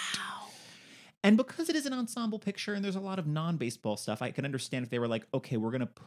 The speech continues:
Speaker 2: maybe push some of that baseball stuff, or
Speaker 1: To
Speaker 2: at least the Geena
Speaker 1: later,
Speaker 2: Davis
Speaker 1: yeah.
Speaker 2: baseball stuff, back to closer to the end of filming, so
Speaker 1: She
Speaker 2: you got
Speaker 1: looks
Speaker 2: more time."
Speaker 1: great.
Speaker 2: She's crushing it.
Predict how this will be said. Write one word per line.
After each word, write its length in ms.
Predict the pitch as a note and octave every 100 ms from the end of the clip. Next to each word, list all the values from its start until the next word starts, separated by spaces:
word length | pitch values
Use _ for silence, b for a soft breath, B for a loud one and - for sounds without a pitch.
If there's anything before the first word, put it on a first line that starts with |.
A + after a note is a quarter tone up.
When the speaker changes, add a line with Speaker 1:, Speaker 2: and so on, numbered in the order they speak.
| -
Speaker 2:
maybe 200 | A2+ G#2
push 400 | - A2 G#2+ -
some 240 | A#2 G#2
of 60 | G2+
that 200 | G#2+ - - _
baseball 280 | - G#2+ A2+
stuff, 380 | - A2 A2+ -
or 80 | -
Speaker 1:
To 40 | G#2+
Speaker 2:
at 80 |
least 160 | G#2+ B2
the 60 | D3
Geena 140 | C#3+
Speaker 1:
later, 140 | -
Speaker 2:
Davis 340 | F#2+ G2 B2 C#3
Speaker 1:
yeah. 140 | C3
Speaker 2:
baseball 320 | D#3 F3 G3
stuff, 360 | F#3 - G3+ -
back 180 | A#2 A#2+ _ -
to 140 | -
closer 300 | - B2 -
to 60 | A2+
the 120 | F2+ -
end 260 | G#2+ D#3
of 80 | F#3+
filming, 320 | - G3+ G3
so 120 | F#3+ A2
Speaker 1:
She 80 |
Speaker 2:
you 60 | A2
got 120 | -
Speaker 1:
looks 100 | G3+
Speaker 2:
more 100 | G#2 -
time." 140 | G3+ A3 C4 F3
Speaker 1:
great. 140 | G3+ - _
Speaker 2:
She's 260 | - F#3+ F3
crushing 500 | - - F#3+ - F2
it. 180 | D2